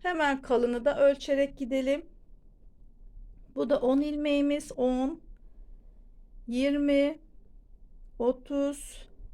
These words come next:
kırk, elli, altmış, yetmiş. Görmüş olduğunuz gibi şişe ve ipin kalınlığına göre ilmek sayımız değişiyor.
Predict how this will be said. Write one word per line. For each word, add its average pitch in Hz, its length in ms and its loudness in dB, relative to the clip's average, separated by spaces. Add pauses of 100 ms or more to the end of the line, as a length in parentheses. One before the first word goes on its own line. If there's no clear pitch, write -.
(480)
kırk, 277 680 2 (960)
elli, 262 680 4 (880)
altmış, 285 840 -2 (280)
yetmiş. 254 640 -4 (640)
Görmüş 359 400 2
olduğunuz 294 580 0
gibi 233 500 0 (340)
şişe 262 760 0 (140)
ve 269 400 8 (180)
ipin 320 340 -4
kalınlığına 262 640 2
göre 247 460 4
ilmek 254 340 0
sayımız 220 680 -2
değişiyor. 254 720 0